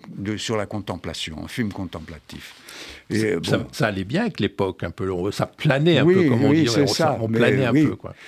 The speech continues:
Speaker 1: c'est ça, c'est-à-dire que c'était le, le, le dernier film de la période, euh, hippie,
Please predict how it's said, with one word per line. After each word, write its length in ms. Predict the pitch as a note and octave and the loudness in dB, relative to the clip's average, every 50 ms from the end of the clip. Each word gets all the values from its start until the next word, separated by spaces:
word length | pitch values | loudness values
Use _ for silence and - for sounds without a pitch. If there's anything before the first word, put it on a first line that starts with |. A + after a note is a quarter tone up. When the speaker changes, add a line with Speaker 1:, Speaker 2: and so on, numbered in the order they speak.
| - - - - | -20 -20 -14 -6
Speaker 1:
c'est 140 | - B2+ B2 | -2 -2 -2
ça, 240 | - - D#3 C#3 A2+ | 0 0 0 0 -2
c'est-à-dire 400 | - - A2 G2+ A2 B2 - - | -2 -4 -2 -2 -2 -2 -2 0
que 300 | - B2+ A2 G2+ F#2 - - - - - | 0 2 2 2 0 -4 -12 -20 -18 -8
c'était 440 | - - - - C#3+ A#2+ - D3+ D3 | -4 -2 -2 0 0 0 2 2 4
le, 380 | C3+ C3 B2 A#2 G#2+ G2+ F#2 E2+ - - - - - _ _ _ - - - | 4 4 4 2 2 0 -4 -6 -10 -16 -20 -20 -20 _ _ _ -10 -10 -6
le, 520 | - - B2 B2+ A#2+ A2+ A#2+ B2 G#2+ A2 A#2+ | -2 0 2 2 2 2 0 -2 -2 -2 0
le 220 | B2+ C3 C3+ B2+ | 2 2 2 2
dernier 440 | A2+ C3+ C#3+ C#3 B2+ B2+ C3 B2+ A#2 | 2 2 2 2 2 2 0 0 0
film 480 | - - - C#3+ C#3+ C3+ A#2 A2 G#2 F#2+ | -2 -2 2 2 4 4 2 2 0 0
de 80 | G#2+ | 0
la 220 | G#2+ G#2+ G2+ F#2 F2+ | 0 0 0 -2 -2
période, 580 | - A2 G#2 F#2+ F#2 G2 G2+ G2+ F#2+ E2+ D2+ | -2 -2 -2 0 0 -2 -2 -2 -2 -4 -6
euh, 380 | D2 D2+ D2 - - - - - - | -6 -6 -6 -6 -6 -8 -10 -10 -6
hippie, 580 | A#2+ A#2+ G#2+ - - B2+ C#3+ E3 F#3+ F3+ C3 | -4 -4 -4 0 2 2 4 4 4 2 0